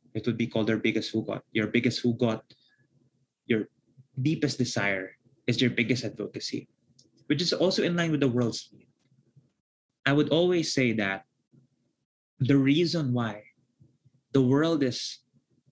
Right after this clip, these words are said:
facing a climate crisis and war and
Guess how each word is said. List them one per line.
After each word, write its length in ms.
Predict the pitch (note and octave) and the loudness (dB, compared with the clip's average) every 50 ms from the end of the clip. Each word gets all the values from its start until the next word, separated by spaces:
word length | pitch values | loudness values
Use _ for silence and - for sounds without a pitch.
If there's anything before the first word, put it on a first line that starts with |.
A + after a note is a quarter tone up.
| _ _ _ _ _ _ _ _ _ - | _ _ _ _ _ _ _ _ _ 0
facing 400 | F3 F3+ F#3 F3 - D#3+ C#3 B2 | 0 0 0 0 -2 -2 -2 -2
a 100 | A#2 A#2+ | -2 -4
climate 540 | - - C#3 C#3 D3+ D3 C#3+ B2+ - - | -4 -2 0 0 0 0 -2 -4 -6 -8
crisis 720 | - - A#2 A2 G2+ - - - G2+ - - - - - _ _ _ _ _ _ _ _ _ _ _ _ _ _ _ _ _ _ _ _ _ _ _ _ - - | -6 -4 -4 -2 -2 -4 -8 -10 -8 -10 -10 -12 -14 -16 _ _ _ _ _ _ _ _ _ _ _ _ _ _ _ _ _ _ _ _ _ _ _ _ -4 -2
and 360 | A#2 A2+ G#2 G#2 G2+ - - - - - _ _ _ _ _ _ _ _ _ _ _ _ _ _ _ _ _ _ _ - | -2 0 -2 -4 -8 -10 -14 -18 -20 -20 _ _ _ _ _ _ _ _ _ _ _ _ _ _ _ _ _ _ _ 0
war 640 | A2 A#2+ B2+ C3 C3 B2 A2 G2+ G2 F#2+ F#2+ - | 2 2 2 2 2 0 0 -2 -4 -6 -8 -10
and 200 | - G#2 G2+ G2 | -10 -10 -10 -12